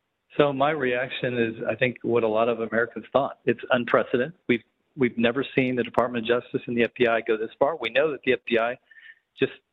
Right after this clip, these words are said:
and that the Department of Justice, there's a lot of corruption, and that they do politically target parents who speak out, uh, at school board meetings. They said they were doing that. They put together, uh, a, a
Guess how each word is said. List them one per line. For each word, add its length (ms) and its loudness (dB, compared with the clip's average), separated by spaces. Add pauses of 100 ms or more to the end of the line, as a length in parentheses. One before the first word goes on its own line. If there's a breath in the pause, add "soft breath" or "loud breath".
and 160 0
that 120 -6
the 160 2
Department 440 -2
of 160 2
Justice, 240 0
there's 180 0 (140)
a 60 4
lot 340 2
of 80 -4
corruption, 540 0 (500 loud breath)
and 80 0
that 140 0
they 100 2
do 240 0
politically 560 0
target 400 0 (180)
parents 400 -2
who 120 2
speak 260 0
out, 220 0 (240)
uh, 180 2
at 120 -8
school 180 0
board 180 0
meetings. 220 -2
They 100 0 (100)
said 160 2
they 60 -2
were 140 -2
doing 220 -2
that. 140 -2
They 80 -2
put 200 -2
together, 360 0 (480 loud breath)
uh, 360 0 (160)
a, 280 2
a 40 -6